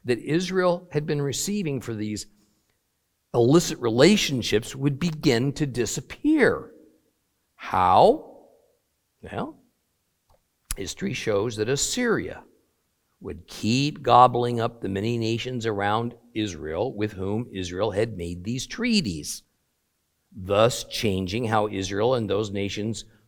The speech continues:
could relate and do business. Now, Israel's foolish dependence, I, I think addiction's a better term, on those pagan nations, and now Assyria cutting them off from it, led to a rapid decline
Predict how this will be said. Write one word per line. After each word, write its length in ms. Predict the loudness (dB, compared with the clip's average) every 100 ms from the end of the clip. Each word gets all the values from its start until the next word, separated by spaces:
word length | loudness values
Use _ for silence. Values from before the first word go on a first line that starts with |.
| _
could 320 | 2 4 4 4
relate 600 | 2 2 0 -2 -8 -16 _
and 160 | -10 -6
do 140 | 0
business. 640 | 4 4 4 -10 -12 -16 -18 _ _ _ _ _ _ _ _ _ _ _ _
Now, 160 | -16 -8
Israel's 560 | 0 0 2 2 2 0
foolish 440 | -4 -2 -2 -4
dependence, 640 | -10 -2 0 2 0 -2 -10 -20 _
I, 100 | -16 -16
I 140 | -6 -6
think 260 | -4 -8
addiction's 720 | -8 -8 2 2 2 -10 -10
a 40 | -10
better 280 | -10 -10 -12
term, 420 | -12 -10 -10 -12 _ _ _ _ _ _ _ _ _ _ _ _
on 180 | -2 0
those 300 | 0 0 -6
pagan 480 | -2 2 2 2 2
nations, 500 | 0 0 -4 -6 -4
and 180 | 0
now 280 | 4 4 4
Assyria 520 | 0 -2 -2 0 0
cutting 420 | -2 -2 -2 -2 -4
them 200 | -8 -8 0
off 400 | 4 6 4 -6
from 220 | -6 -4
it, 220 | -4 -6 -12 _ _ _ _ _ _ _ _ _ _
led 360 | 0 6 6 4
to 180 | 0 0
a 80 | 0
rapid 800 | -2 -6 4 8 8 6 -2 -2
decline 720 | -6 2 4 6 4 -2